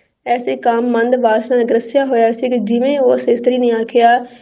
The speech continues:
ਉਹਦੀ ਮੰਦ ਵਾਸ਼ਨਾ ਵਿੱਚ ਫਸਿਆ ਹੋਇਆ ਉਵੇਂ ਹੀ ਕਰੀ ਗਿਆ। "ਖਲਾ ਪਾ ਮੂਰਖ ਇਨਸਾਨ, ਕਾਮ ਵਿਆਪੇ ਸੁਧ ਨਰ, ਸੇ ਜੋਰਾ ਪੁਸ਼ ਚੱਲਾ।"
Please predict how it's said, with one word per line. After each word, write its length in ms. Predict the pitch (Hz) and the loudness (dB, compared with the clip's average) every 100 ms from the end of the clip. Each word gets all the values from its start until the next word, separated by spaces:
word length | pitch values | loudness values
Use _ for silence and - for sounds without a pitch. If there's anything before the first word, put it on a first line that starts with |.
| _ - | _ -4
ਉਹਦੀ 180 | 247 262 | -2 0
ਮੰਦ 300 | 240 233 247 | 0 2 2
ਵਾਸ਼ਨਾ 420 | 233 226 247 254 | 2 0 -2 0
ਵਿੱਚ 180 | 240 240 | 0 0
ਫਸਿਆ 420 | - 233 - 247 | -2 -4 2 2
ਹੋਇਆ 260 | 240 226 226 233 | 4 2 2 0
ਉਵੇਂ 240 | 262 269 | 0 0
ਹੀ 120 | 269 247 | 0 0
ਕਰੀ 260 | 226 220 | 0 0
ਗਿਆ। 320 | 214 220 233 262 - _ _ - | 0 0 0 -2 -14 _ _ -18
"ਖਲਾ 320 | - 269 285 | -6 -2 -2
ਪਾ 220 | 285 254 | 0 0
ਮੂਰਖ 480 | 240 226 240 247 247 | 0 0 2 2 0
ਇਨਸਾਨ, 560 | 262 247 - 214 202 208 - - _ _ _ _ | -2 -2 -2 -2 -2 -4 -10 -20 _ _ _ _
ਕਾਮ 340 | - 254 285 302 | 2 2 2 0
ਵਿਆਪੇ 460 | 262 247 226 254 254 | 2 2 4 2 0
ਸੁਧ 300 | 247 262 247 | 0 0 2
ਨਰ, 340 | 240 220 220 220 240 - - | 0 2 0 2 0 -2 -14
ਸੇ 260 | _ - 269 | _ 0 2
ਜੋਰਾ 440 | 269 240 220 240 240 | 2 2 4 4 2
ਪੁਸ਼ 300 | 240 175 - | 2 -2 0
ਚੱਲਾ।" 420 | 220 214 214 | -2 0 0